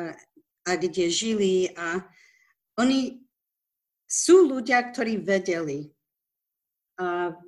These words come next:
ja sa pamätám na jeden list, kde niekto napísal, že ak, a, idete deportovať, a, všetkých Židov, že to je pripravený výtunok.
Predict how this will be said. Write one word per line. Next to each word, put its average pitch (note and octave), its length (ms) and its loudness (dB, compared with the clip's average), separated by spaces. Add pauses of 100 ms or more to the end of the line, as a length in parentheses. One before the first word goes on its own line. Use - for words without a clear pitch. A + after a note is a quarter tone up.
(100)
ja G#3 240 0
sa A3 160 -2
pamätám B3 520 -2
na G#3+ 120 2
jeden G3+ 400 2
list, A3 320 -2
kde F#3+ 240 0
niekto G3 440 0
napísal, F#3 680 -2
že F3+ 320 -6
ak, A#3 320 -4 (840)
a, E3+ 320 -2
idete G3+ 480 -2
deportovať, F#3+ 840 -2
a, - 120 -20 (480)
všetkých G3+ 480 -2
Židov, F#3 720 -2 (320)
že G3+ 600 2
to A#3 80 -2
je A3 200 2
pripravený G#3 800 0
výtunok. E3 760 -2